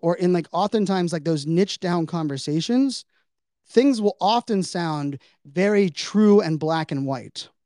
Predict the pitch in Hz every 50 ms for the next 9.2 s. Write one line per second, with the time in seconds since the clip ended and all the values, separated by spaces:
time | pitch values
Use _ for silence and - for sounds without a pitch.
0 | _ _ _ _ _ _ _ _ _ _ _ _ - 170 165 226 262 254 208 165
1 | 170 175 180 196 214 226 208 - - 196 185 165 143 - - 151 127 123 131 151
2 | 156 139 147 151 147 147 165 190 214 226 202 196 - 190 208 202 185 - - -
3 | - 160 175 208 220 - - - - _ _ _ _ _ _ _ 170 165 156 -
4 | - - - 208 214 240 233 - - 196 185 185 190 202 208 202 - 190 170 165
5 | 156 165 165 175 175 - 175 160 156 151 151 170 180 240 - _ _ _ _ _
6 | _ _ _ - 170 170 165 160 185 233 262 - 233 202 175 180 165 147 160 196
7 | 214 185 170 143 120 110 - - - _ _ - 165 175 208 - 233 214 202 190
8 | 202 233 247 240 196 175 170 180 196 202 196 180 151 - - 156 147 135 135 190
9 | 208 202 - -